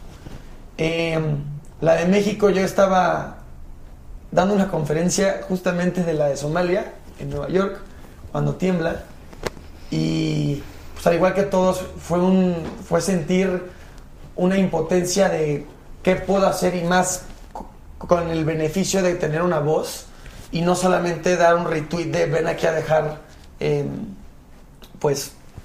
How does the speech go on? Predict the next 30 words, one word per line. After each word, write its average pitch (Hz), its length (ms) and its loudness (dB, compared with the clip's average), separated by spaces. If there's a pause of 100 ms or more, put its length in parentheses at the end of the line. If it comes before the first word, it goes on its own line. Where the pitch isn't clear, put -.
(280)
comida 156 540 0
o 143 120 2
agua". 156 320 2 (680)
Em, 143 520 0 (1080)
y, 170 440 -4 (480)
pues, 165 300 2
le, 156 460 2 (400)
le 156 180 2
empiezo 180 500 4
a 156 180 4
marcar 156 360 2
a 165 120 4
varios 160 720 0 (160)
amigos, 170 680 -2 (160)
eh, 143 460 0 (720)
que 170 120 2
ya 175 80 4
habían 180 180 2
participado 156 560 2
en 160 120 -2
Love 156 140 2
Army 151 260 -2
antes, 151 540 -6 (180)
y 165 140 0
además 165 320 4
la 175 80 6
audiencia 180 320 2
ya 175 140 0
estaba 170 340 2
como 143 420 -4